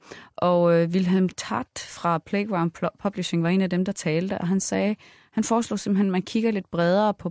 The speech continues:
platformens muligheder, altså på, øh, smartphonen, som det er rigtig tit, hvis man nu laver apps. Øhm, den kan jo en masse ting. Den har jo et kamera,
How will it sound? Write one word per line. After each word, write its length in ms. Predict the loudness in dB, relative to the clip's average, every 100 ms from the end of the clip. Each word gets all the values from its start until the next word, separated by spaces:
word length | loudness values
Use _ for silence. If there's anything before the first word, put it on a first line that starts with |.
| -8
platformens 720 | -4 -4 -4 -4 -2 -6 -2
muligheder, 600 | 0 2 0 0 -2 -2
altså 300 | -4 -6 -6
på, 280 | -2 0 0 -2 -18 -20 _ 2
øh, 220 | 2 2
smartphonen, 680 | 2 0 0 0 0 2 0
som 200 | -2 -2
det 80 |
er 180 | 0 0
rigtig 260 | -2 -4 -8
tit, 160 | -8
hvis 160 | -8 -4
man 120 | -2
nu 280 | -2 -2 -4
laver 320 | -2 -4 -2 -2
apps. 200 | -2 -6 -14 -16 -18 -4
Øhm, 280 | 0 2 2
den 160 | 0 -6
kan 220 | -2 0
jo 80 | 2
en 100 | 2
masse 220 | 0 -4
ting. 300 | -4 -6 -4
Den 80 | -4
har 140 | -2
jo 100 | -4
et 100 | -6
kamera, 560 | -4 -2 -2 0 0